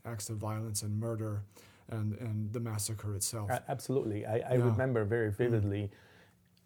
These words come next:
Speaker 2: um, as I was hiding, invoking, you know, hearing Jesus' name being invoked as those people perpetrated their heinous act.
Speaker 1: Mm-hmm.
Speaker 2: But also as a Muslim, you know, Jesus and Mary is a big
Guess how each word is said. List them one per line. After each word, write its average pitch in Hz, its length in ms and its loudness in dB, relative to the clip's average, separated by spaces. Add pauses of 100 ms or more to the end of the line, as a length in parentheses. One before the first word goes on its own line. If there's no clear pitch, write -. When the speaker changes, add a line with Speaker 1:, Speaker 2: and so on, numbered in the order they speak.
(120)
Speaker 2:
um, 98 380 -6 (380)
as 104 240 0 (220)
I 113 100 2
was 107 420 0 (100)
hiding, 101 640 2
invoking, 101 720 0 (560)
you 123 100 2
know, 98 240 0
hearing 110 360 4
Jesus' 113 420 0
name 104 200 0
being 107 280 0
invoked 104 520 2
as 98 140 -4
those 101 180 -4
people 104 360 -2
perpetrated 101 680 -2
their 98 100 -2
heinous 92 420 -8
act. - 340 -12
Speaker 1:
Mm-hmm. 120 140 -4 (400)
Speaker 2:
But 117 120 0
also 117 360 0
as 107 160 0
a 110 40 0
Muslim, 104 580 0 (360)
you 113 100 0
know, 101 120 0
Jesus 104 460 2
and 98 100 0
Mary 101 260 0
is 98 120 0
a 104 40 2
big 104 340 -2